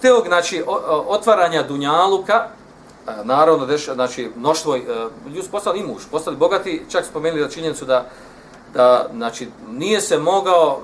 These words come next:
mogla naći osoba na ulici, e, kao prosijak, da, da prosi, da se bavi prošenjem. Znači, u tom periodu u Endelusu nije se mogla naći osoba da prosi, da, znači, da je nema, da je siroma i da traži od ljudi da joj,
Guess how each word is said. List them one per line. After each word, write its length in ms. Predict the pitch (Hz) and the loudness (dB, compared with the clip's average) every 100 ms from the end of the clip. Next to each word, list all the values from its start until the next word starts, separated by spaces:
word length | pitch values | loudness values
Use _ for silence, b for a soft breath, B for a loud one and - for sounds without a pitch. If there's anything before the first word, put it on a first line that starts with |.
| - | -12
mogla 420 | 139 143 165 165 | -10 -4 0 0
naći 320 | 151 170 - | 2 0 0
osoba 500 | 170 175 160 151 131 - B | -2 -2 -2 0 0 -2 B
na 180 | 135 147 | 0 2
ulici, 300 | 147 - 139 | 2 0 -10
e, 40 | - - B B - - 123 - - - | -14 -20 B B -14 -8 -6 -6 -12 -2
kao 140 | 135 127 | 2 4
prosijak, 600 | 165 170 - 107 - 104 | 6 4 4 -6 -8 -8
da, 160 | 107 - | -10 -8
da 100 | 117 | -6
prosi, 440 | 185 190 - - - - - - - - - - - - 127 | 0 0 0 -6 -14 -20 -20 -20 -20 -20 -20 -20 -20 -18 -10
da 80 | |
se 140 | - 127 | -8 0
bavi 380 | 156 185 180 - | 2 2 0 -2
prošenjem. 640 | 160 160 - 127 110 110 - - | 2 2 2 -4 -6 -12 -14 -18
Znači, 260 | 113 104 107 | -16 -14 -16
u 160 | 110 | -10
tom 220 | 185 196 143 | -4 -4 2
periodu 420 | 165 160 147 123 | 2 2 0 -2
u 60 | |
Endelusu 360 | 147 151 127 127 | -4 -4 -10 -8
nije 420 | 139 175 160 123 107 | -8 -4 0 -2 -4
se 120 | - | -8
mogla 280 | 131 156 143 | -4 -4 -4
naći 340 | 143 151 120 - | -2 -4 -4 -2
osoba 380 | 156 160 127 117 | -2 -2 -6 -6
da 120 | 107 | -6
prosi, 440 | - 143 - 117 | -8 -6 -6 -10
da, 180 | 104 92 - | -12 -12 -12
znači, 260 | 110 - 110 | -14 -12 -10
da 100 | 117 | -8
je 60 | |
nema, 460 | 120 160 135 104 90 | -2 -2 -2 -4 -10
da 80 | 98 | -10
je 120 | 98 | -10
siroma 560 | - 113 139 170 156 135 B B B | -10 -6 -2 2 2 0 B B B
i 60 | 123 | -6
da 100 | 123 | -4
traži 380 | 135 143 123 113 | 0 0 0 -4
od 60 | |
ljudi 340 | 110 117 120 113 | -12 -12 -10 -8
da 100 | 107 | -8
joj, 160 | 101 | -8